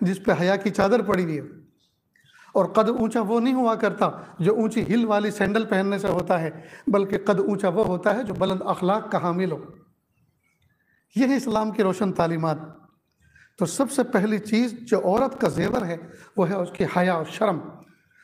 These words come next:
जिस बच्ची के अंदर हया और शर्म होगी, उसका वो हया और शर्म उसका खुद protection करेगी, उसकी हिफाजत करेगी। तो हया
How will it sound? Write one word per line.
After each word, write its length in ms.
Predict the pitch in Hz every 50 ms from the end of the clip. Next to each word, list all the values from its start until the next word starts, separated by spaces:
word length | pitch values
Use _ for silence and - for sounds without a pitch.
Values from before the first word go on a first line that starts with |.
| - _ -
जिस 220 | 175 180 208 - 208 - -
बच्ची 320 | 233 226 226 - 311 302 311
के 100 | 302 247
अंदर 260 | 220 220 220 214 190 -
हया 240 | - 180 190 233 262
और 140 | 254 226 196
शर्म 280 | - - 240 254 285 247
होगी, 300 | 202 208 202 180 185 156 - - - - - - - _ -
उसका 340 | 214 214 208 - 214 240 240 247 240 - - - - -
वो 80 | 214 185 -
हया 260 | - 185 175 214 247
और 140 | 254 233 190
शर्म 280 | - - - 254 262 233
उसका 200 | 226 - - 202
खुद 140 | 190 - 247 -
protection 520 | - 196 170 160 214 196 - - 254 214
करेगी, 320 | - 180 160 160 147 139 151 - - - - - - _ -
उसकी 220 | 185 - - 220 156
हिफाजत 460 | 165 175 175 - 175 190 240 233 240
करेगी। 340 | - 180 170 160 151 143 143 - - - _ _ _ _ _ _ _ _ _ _ -
तो 360 | - - - - - - - - - -
हया 300 | - - 170 175 202 247